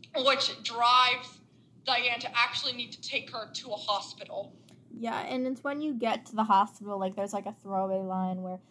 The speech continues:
Speaker 2: one of the doctors starts talking to Diane, and it's like, "Oh, that's weird. She's had, like, twelve primary doctors in the last six years."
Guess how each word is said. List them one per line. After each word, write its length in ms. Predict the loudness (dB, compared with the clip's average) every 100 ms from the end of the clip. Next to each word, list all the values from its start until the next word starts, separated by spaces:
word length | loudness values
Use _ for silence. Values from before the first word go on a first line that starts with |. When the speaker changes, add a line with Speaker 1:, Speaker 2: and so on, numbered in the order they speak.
| _ 2
Speaker 2:
one 140 | 4
of 40 | 6
the 60 |
doctors 380 | 6 4 2 -8
starts 200 | -8 -6
talking 380 | -6 -6 -8 -10
to 100 | -6
Diane, 500 | -2 -2 0 -2 -2
and 120 | -6
it's 120 | -10 -10
like, 120 | -12 _ _ _ 6
"Oh, 140 | 6
that's 180 | 6 0
weird. 280 | 2 2 2
She's 220 | -2 4
had, 280 | 6 6 2 _ _ _ _ 0
like, 260 | 0 0 -4
twelve 460 | 6 10 10 6
primary 400 | 4 6 8 8
doctors 340 | 6 4 0 -4
in 60 |
the 60 | -2
last 320 | -2 -2 -4
six 280 | -4 -4 -4
years." 640 | -4 -4 -8 -10 -10 -14